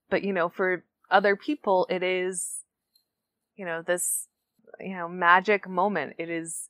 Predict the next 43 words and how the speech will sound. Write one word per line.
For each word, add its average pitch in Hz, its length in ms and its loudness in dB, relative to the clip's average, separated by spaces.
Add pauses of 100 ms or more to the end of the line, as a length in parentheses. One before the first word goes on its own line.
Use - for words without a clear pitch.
(120)
it 180 120 -2
is 175 140 -6
a 180 60 0
place 190 480 -4
out 180 120 0
of 170 100 -4
a 170 80 0
movie 175 580 -4
and 170 180 -6
not 160 240 0 (600)
the 185 160 -2
place 175 420 -2
where 175 100 0
they 165 140 -2
spend 165 380 -2
every 156 260 -6
day. 175 600 0 (360)
And 202 140 -2
so 220 100 0
to 190 120 2
see 190 260 2
it 170 220 6
transformed 208 840 0
in 165 120 -6
that 156 220 2
way, 156 540 -2 (880)
and 240 160 4
it's, 208 260 -4 (300)
yeah, 240 260 4
it's 202 160 2
interesting 226 460 2
'cause 180 320 -4
my, 190 480 4 (580)
you 190 160 -8
know, 170 120 -4
as 175 120 -6
you 190 100 -6
were 185 100 -2
describing 190 500 0
this 185 180 -2
podcast, 220 480 2
it's 190 140 -4
like, 202 220 -2